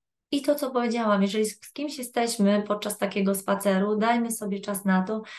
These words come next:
żeby to było nasze doświadczenie, nasza jakby relacja z tą przyrodą. E, nie skupiajmy się na rozmowach z kimś. E,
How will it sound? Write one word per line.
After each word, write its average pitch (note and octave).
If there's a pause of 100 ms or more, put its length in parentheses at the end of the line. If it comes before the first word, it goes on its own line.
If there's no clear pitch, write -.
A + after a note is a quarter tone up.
(140)
żeby G3
to G3
było F#3
nasze F3+
doświadczenie, G#3
nasza F#3
jakby F#3
relacja F#3+
z G3
tą G3
przyrodą. G3 (440)
E, G3
nie A3
skupiajmy G#3
się F#3+
na F3+
rozmowach G3
z -
kimś. G3
E, F3